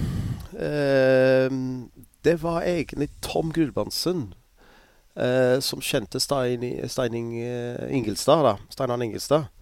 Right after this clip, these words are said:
Og så det, han hadde pratet med, og, med Stein Arne om meg, og så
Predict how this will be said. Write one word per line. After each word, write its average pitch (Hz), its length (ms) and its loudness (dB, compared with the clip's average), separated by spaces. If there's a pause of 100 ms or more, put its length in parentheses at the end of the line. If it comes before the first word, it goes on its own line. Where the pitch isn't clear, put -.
(560)
Og 135 100 -4
så 131 120 -4
det, 127 360 4
han 127 120 0
hadde 123 200 0
pratet 117 380 0
med, 117 160 -2
og, 113 540 -2
med 120 180 -6
Stein - 400 -6
Arne 107 240 -2
om 107 240 -4
meg, 156 320 -2
og 127 160 -6
så 127 1000 -2